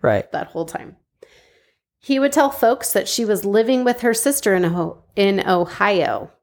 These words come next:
Speaker 1: Okay.
Speaker 2: I think she did speak to this sister.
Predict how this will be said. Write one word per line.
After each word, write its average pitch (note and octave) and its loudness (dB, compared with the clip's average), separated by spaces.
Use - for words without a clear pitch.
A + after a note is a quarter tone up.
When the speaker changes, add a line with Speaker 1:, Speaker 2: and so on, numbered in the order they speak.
Speaker 1:
Okay. B2 0
Speaker 2:
I E3+ -6
think B3+ 0
she - -4
did F3 -2
speak - -4
to E3 -4
this D3 -6
sister. - -10